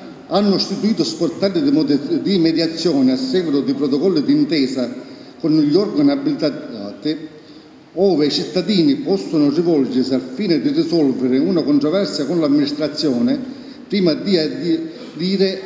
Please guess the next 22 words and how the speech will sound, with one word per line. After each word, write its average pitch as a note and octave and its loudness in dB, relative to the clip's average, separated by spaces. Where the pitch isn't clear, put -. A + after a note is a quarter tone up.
alla E3+ 2
via F#3 0
giudiziaria, B2 -2
anche E3+ 2
nelle D3+ 4
materie E3 2
in D3+ 2
cui E3+ 4
il C3 2
ricorso C#3+ -2
della D3+ 0
mediazione D#3+ 0
non D3+ 2
è E3+ 2
obbligatorio. C#3+ -2
Oltre F#3+ 0
all'esigenza D#3 0
di C3+ 2
evitare D#3 0
future F3 -2
controversie, C#3 0
il C3+ -4